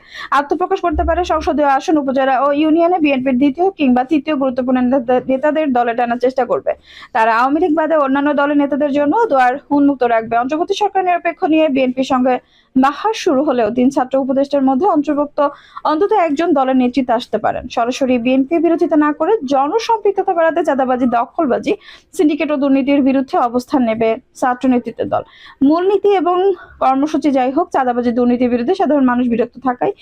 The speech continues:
এই ইস্যুতে আত্মপ্রকাশের আগে লং মার্চ কর্মসূচি দিতে পারে তারা। তবে তা নির্ভর করছে মধ্য ফেব্রুয়ারির আগে কতগুলো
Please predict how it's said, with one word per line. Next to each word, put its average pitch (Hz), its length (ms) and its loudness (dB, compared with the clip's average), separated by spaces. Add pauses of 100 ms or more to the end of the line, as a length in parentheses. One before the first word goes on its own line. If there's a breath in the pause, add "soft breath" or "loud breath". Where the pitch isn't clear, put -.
(240 loud breath)
এই 320 240 0
ইস্যুতে 311 240 -2
আত্মপ্রকাশের 277 600 -2
আগে 254 240 0
লং 240 260 2
মার্চ 285 160 0
কর্মসূচি 262 440 0
দিতে 208 200 -4
পারে 196 200 0
তারা। - 220 -4 (460 soft breath)
তবে 226 260 2
তা 233 300 0
নির্ভর 247 340 2
করছে 320 320 -2 (180)
মধ্য 294 500 0 (180)
ফেব্রুয়ারির 262 400 0
আগে 233 340 0
কতগুলো 247 500 0